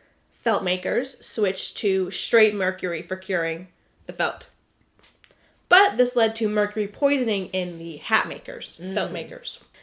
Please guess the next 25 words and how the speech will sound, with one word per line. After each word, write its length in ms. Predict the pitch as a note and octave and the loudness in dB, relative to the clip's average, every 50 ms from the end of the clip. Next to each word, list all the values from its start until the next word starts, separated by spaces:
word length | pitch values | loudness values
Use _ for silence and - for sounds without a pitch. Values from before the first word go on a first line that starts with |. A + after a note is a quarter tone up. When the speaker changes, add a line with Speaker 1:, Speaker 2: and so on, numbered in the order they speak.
| - _ _ _ | -20 _ _ _
Speaker 1:
So 140 | - - C4 | -4 0 0
how 220 | A#3+ C4+ D#4+ D#4 D#4+ | 2 4 4 4 4
was 120 | E4+ E4 | 4 2
the 80 | E4+ - | 0 -4
term 340 | - B3+ B3 A#3 A3 A3 | -2 0 2 2 2 2
popularized? 880 | G#3+ - A3+ F#3+ - - F3+ D#3+ C#3+ G2+ G#2 - - - B3 - - - - _ _ _ _ - - - _ _ _ _ | 0 -2 -2 -2 -2 -2 -2 -4 -4 -4 -6 -8 -10 -12 -14 -14 -16 -20 -20 _ _ _ _ -20 -20 -20 _ _ _ _
Well, 340 | - F#3+ F#3 G#3 - - - - | 2 4 4 4 2 0 -2 0
that's 240 | A#3 A3+ B3 - - | 0 0 0 2 2
all 160 | C4 C4+ C#4+ | 4 6 6
thanks 280 | C#4 C#4+ C#4 C4+ C4+ - | 8 6 6 4 2 -4
to 140 | - B3+ A#3 | -2 -2 -2
Lewis 340 | G#3+ G#3+ B3+ C#4+ D#4+ D4 - | 0 0 0 0 -2 -4 -4
Carroll 460 | - - G3+ F#3+ F#3 F#3+ G3+ G3+ - - | -4 -2 0 0 0 0 0 -2 -4 -6
and 140 | G#3 G#3 - | -8 -6 -2
Alice's 460 | F#3 G3 G#3 A3+ A3+ G#3+ A3+ A3+ G#3+ | -2 0 2 2 2 2 2 2 2
Adventures 480 | A3 - - F#3+ F#3+ F#3 - F#3+ F#3+ F3+ | 2 0 0 -2 -2 -2 -4 -4 -4 -4
in 180 | F#3+ F#3+ F#3 | -4 -2 -2
Wonderland, 720 | F#3 F#3 F#3 F#3 F3 E3 E3 D#3 D3 D#3 F3+ G#3+ B3 B3+ A#3 | 0 0 0 0 -2 -4 -4 -4 -6 -6 -8 -10 -12 -8 -4
the 140 | G#3 A#3 | -4 -4
classic 500 | A3+ - - - C4+ A#3+ A3+ - B3+ B3 | -4 -4 -2 0 2 2 2 2 0 -2
picture 320 | - A3 G3+ - - G#3+ G3 | -2 -4 -6 -4 -4 -4 -4
of 160 | F3 F3 F3+ | -4 -4 -6
the 80 | F#3+ E3+ | -8 -8
Mad 220 | E3+ E3 E3+ - | -8 -8 -8 -8
Hatter. 400 | - - - - - - - - | -8 -8 -8 -10 -10 -12 -16 -20